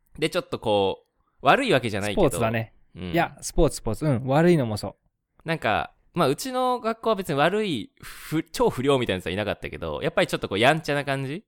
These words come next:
Speaker 2: うん。
Speaker 1: の子がモテて。
Speaker 2: 目立つ感じだよね。
Speaker 1: そうそうそう。で、やっぱりこう、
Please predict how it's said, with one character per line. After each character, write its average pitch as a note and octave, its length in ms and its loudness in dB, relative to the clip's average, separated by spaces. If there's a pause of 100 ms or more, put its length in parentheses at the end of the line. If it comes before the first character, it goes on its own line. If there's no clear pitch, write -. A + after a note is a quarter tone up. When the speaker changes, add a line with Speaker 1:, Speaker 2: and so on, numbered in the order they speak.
(160)
Speaker 2:
う C3+ 40 -4
ん。 A#2 280 0 (440)
Speaker 1:
の D3 160 0
子 C3+ 140 -2
が C3 120 2
モ B2 120 -2
テ A#2 140 -4
て。 D2+ 480 -10 (640)
Speaker 2:
目 A#2+ 120 -2
立 D3 220 0
つ - 20 -12
感 G#2 180 -6
じ G2 80 -8
だ F2 60 -10
よ D#2+ 80 -14
ね。 A#2+ 220 -16 (100)
Speaker 1:
そ B2 240 -4
う G#2 40 -4
そ F#2 140 -6
う F#2 40 -6
そ - 140 -14
う。 - 40 -16
で、 F#3 300 0
や F#3+ 80 0
っ - 100 -14
ぱ A3+ 80 0
り D#3+ 80 2
こ G#2+ 400 -2
う、 - 40 -20